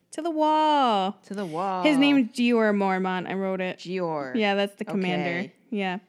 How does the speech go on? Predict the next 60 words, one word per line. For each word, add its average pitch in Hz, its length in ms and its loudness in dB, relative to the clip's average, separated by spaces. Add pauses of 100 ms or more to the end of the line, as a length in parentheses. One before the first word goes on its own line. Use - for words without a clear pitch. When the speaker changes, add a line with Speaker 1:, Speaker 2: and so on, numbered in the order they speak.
(140)
Speaker 1:
Yeah, 208 140 0
he 202 60 -6
Speaker 2:
So 220 280 0
what 180 160 -6
happens 175 320 -8
here? 139 280 -14
Speaker 1:
he 285 180 -4
gave 277 360 -6
John, 208 280 -2
like, 208 100 -4
a 190 60 -6
mini 185 280 -4
lecture. 196 640 -6
Speaker 2:
Yeah. 151 260 -10 (220)
Speaker 1:
And 208 180 0
then, 180 300 -4
um, 190 360 -4
he's 240 260 -4
like, 247 300 -6 (260)
is 240 260 -6
about, 240 340 -2
Speaker 2:
Oh, - 20 -2
Speaker 1:
he 262 60 0
Speaker 2:
that's 302 140 2
Speaker 1:
gave 320 120 -2
him 311 160 2
a, 262 60 2
Speaker 2:
right. - 80 -6 (100)
Speaker 1:
a 220 60 -4
lecture 202 260 -4
about 190 200 -6
China 180 280 -8
Leave, 170 200 -10
and 202 80 -6
he's 202 120 0
like, 202 100 -2
"You're 330 100 0
Speaker 2:
Mm-hmm. 165 80 -4
Speaker 1:
staying. 165 400 -4 (200)
Speaker 2:
Yeah. 214 180 -6
Speaker 1:
Like, 208 80 -2
I 247 120 4
need 175 260 2
you. 131 240 -8 (380)
I 214 100 0
need 233 220 4
you 220 100 4
and 190 80 2
your 175 100 -2
wolf." 139 220 -10 (340)
So - 180 -4
then 262 200 4
he, 311 340 2
Speaker 2:
And 196 100 2
he 202 40 0
puts 262 200 -2
Speaker 1:
um, 233 40 2
Speaker 2:
everything 226 280 0
into 214 160 -2
perspective 190 580 -10